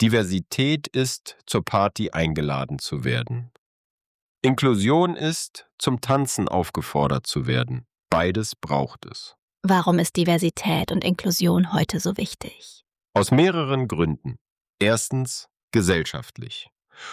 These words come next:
Speaker 1: Unsere Gesellschaft ist divers, das sollte sich in Unternehmen widerspiegeln. Zweitens, ethisch. Jeder Mensch verdient gleiche Chancen,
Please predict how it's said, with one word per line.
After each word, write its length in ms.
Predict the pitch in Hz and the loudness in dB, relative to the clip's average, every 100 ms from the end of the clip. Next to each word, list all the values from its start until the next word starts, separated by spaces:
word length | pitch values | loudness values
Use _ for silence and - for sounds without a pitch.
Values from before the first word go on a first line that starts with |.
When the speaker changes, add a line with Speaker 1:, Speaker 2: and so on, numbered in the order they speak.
| - | 0
Speaker 1:
Unsere 320 | 113 113 117 | 4 4 4
Gesellschaft 600 | 110 98 135 165 160 - | 4 2 2 0 -4 -4
ist 220 | - - 208 | -8 -4 -2
divers, 680 | 151 95 120 147 - - _ _ _ - | 4 6 4 2 -6 -14 _ _ _ -2
das 180 | 92 | 2
sollte 320 | 104 117 127 113 | 4 2 2 -2
sich 220 | 113 104 | -2 -2
in 100 | 95 | -2
Unternehmen 640 | 92 90 87 107 113 101 | 0 2 2 4 4 2
widerspiegeln. 800 | 101 95 - - 67 - 123 120 _ _ _ | 0 0 -2 -6 -6 -4 -6 -10 _ _ _
Zweitens, 720 | - 110 123 160 180 185 - - _ _ | -2 2 2 2 -2 -4 -10 -16 _ _
ethisch. 640 | 107 92 - 62 - - _ _ - | 2 2 -2 -10 -12 -16 _ _ 0
Jeder 340 | 90 151 190 | 4 4 4
Mensch 340 | 160 143 156 | 2 0 -4
verdient 480 | - 113 95 104 101 | -4 -4 0 0 0
gleiche 380 | 90 92 117 131 | 2 2 2 -2
Chancen, 720 | 113 98 90 95 - 117 120 | -4 0 0 0 0 0 -2